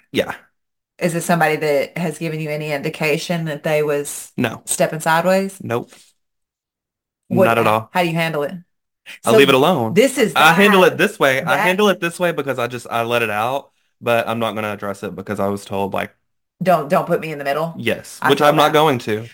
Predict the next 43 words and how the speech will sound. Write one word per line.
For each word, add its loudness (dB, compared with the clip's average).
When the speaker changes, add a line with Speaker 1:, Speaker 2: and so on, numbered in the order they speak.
Speaker 2:
I, 2
that's 0
Speaker 1:
And 2
anybody 4
that 2
comes -2
forward, 4
Speaker 2:
I've -2
Speaker 1:
that's 0
Speaker 2:
got 6
Speaker 1:
a, 4
Speaker 2:
your 4
Speaker 1:
that's, 2
Speaker 2:
number. -8
Speaker 1:
that's 0
out 4
of 2
an 0
act 0
of, -8
of, -8
of, -4
what's 0
that 4
word 4
I'm 2
looking 2
for? 0
Speaker 2:
Violence? -4
Speaker 1:
No, 4
you, 0
if -2
someone 2
listens -2
to -2
this -2
and -8
they -4
come -4
out 0
and -6
they're -4
like, -6